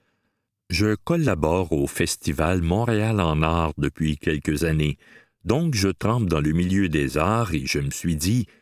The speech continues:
Pourquoi ne pas consulter la S D C du village et leur proposer un événement sur les œuvres de Zilon ? » De là est née l'idée de cette exposition sur Atateken.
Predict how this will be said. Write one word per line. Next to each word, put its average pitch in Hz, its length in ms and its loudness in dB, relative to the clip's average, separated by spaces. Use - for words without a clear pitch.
Pourquoi 175 360 -2
ne 127 100 2
pas 85 200 0
consulter 87 680 0
la 90 320 0
S 110 220 0
D 92 180 0
C 139 240 0
du 85 220 -2
village 85 640 0
et 71 60 0
leur 71 240 0
proposer 87 580 0
un 90 120 2
événement 90 500 0
sur 73 220 0
les 69 240 0
œuvres 80 440 0
de 80 180 0
Zilon ? » 80 400 0
De 87 160 0
là 92 360 0
est 80 140 0
née 78 220 0
l'idée 92 480 0
de 85 180 -2
cette - 380 -4
exposition 117 960 -2
sur 107 260 -2
Atateken. 69 1000 -2